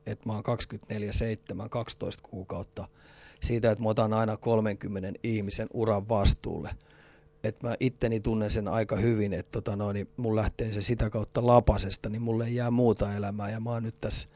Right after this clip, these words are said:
oppinut nauttimaan siitä, että mä pystyn kattoo eri urheilua ja eri silmällä reissaamaan tuolla.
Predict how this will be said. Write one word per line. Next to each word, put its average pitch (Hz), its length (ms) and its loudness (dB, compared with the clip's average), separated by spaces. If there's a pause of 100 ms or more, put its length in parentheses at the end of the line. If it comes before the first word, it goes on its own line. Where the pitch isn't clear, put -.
(440)
oppinut 117 420 2
nauttimaan 117 560 4
siitä, 113 300 4
että 110 140 -6
mä 113 40 -6
pystyn 113 360 -6
kattoo 117 400 0
eri 117 200 4
urheilua 101 600 4 (180)
ja 110 180 -4
eri 120 240 4
silmällä 104 520 -2 (500)
reissaamaan 107 840 6
tuolla. 104 380 0